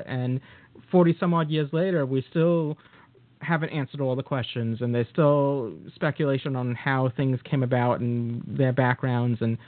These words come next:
um, and we can speculate that, you know, and talk amongst ourselves and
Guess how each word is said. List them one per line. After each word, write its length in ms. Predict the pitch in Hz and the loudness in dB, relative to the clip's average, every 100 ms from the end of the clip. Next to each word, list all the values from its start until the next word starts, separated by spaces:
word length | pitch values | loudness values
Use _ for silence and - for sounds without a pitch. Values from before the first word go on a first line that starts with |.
| - - - | -20 -20 -6
um, 420 | 135 123 120 123 - | -2 0 0 -2 2
and 220 | 139 131 | 4 4
we 80 | 135 | 2
can 160 | 135 | 0
speculate 560 | - 139 131 131 123 - | 0 -2 -2 0 0 0
that, 300 | 127 123 - _ - - | 0 0 -4 _ -20 -2
you 100 | 160 | 2
know, 220 | 127 123 | 2 2
and 140 | - 135 | 0 0
talk 240 | 160 131 | 0 0
amongst 340 | 143 131 135 131 | 0 0 0 -2
ourselves 500 | 120 135 120 120 113 | -2 -2 -2 -2 -2
and 400 | 113 78 80 | -4 -4 -8